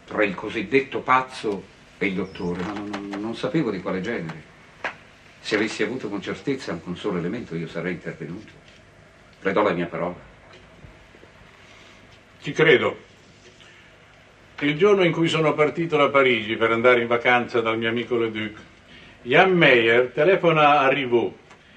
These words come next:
Speaker 2: e il dottore gli dice di venire a Bergerac, ma di scendere prima dell'arrivo in stazione, alla curva dove il treno rallenta, in modo che nessuno possa notare il suo arrivo. Sfortunatamente per Jan Meyer e per me, su quel treno ci sono anch'io.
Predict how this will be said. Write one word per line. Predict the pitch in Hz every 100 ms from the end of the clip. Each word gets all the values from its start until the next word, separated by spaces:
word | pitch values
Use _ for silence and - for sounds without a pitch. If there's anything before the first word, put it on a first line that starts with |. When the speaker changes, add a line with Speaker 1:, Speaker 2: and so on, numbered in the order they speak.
| - - _ _
Speaker 2:
e | 135
il | 151
dottore | 190 185 277 254
gli | 214
dice | 180 165 156
di | 165
venire | 185 208 226
a | 202
Bergerac, | 180 190 165 180 151 139 - 143
ma | 160
di | 165 185
scendere | - 196 190 190 185
prima | 170 185 196 196 190 185
dell'arrivo | 170 165 160 160
in | 156
stazione, | 143 143 - 147 127 123
alla | 135
curva | 139 143 131 123 131
dove | 127 123
il | 120
treno | 131 131 123
rallenta, | 120 120 117 110 95 - 113 - - - _
in | 110
modo | 127 131
che | 127
nessuno | 143 123 147 120
possa | 120 -
notare | 113 110 123 113
il |
suo | 107 120
arrivo. | 127 127 101 92 - - - - -
Sfortunatamente | - 143 - 151 143 160 170 165 131 113
per | 120 117
Jan | 117 123 123
Meyer | 127 139 127 117 113 101 -
e | 143
per | 160 165 156
me, | 131 143
su | - 127
quel | 127
treno | 123 135 127
ci | 117
sono | 110 127
anch'io. | 127 - 101 92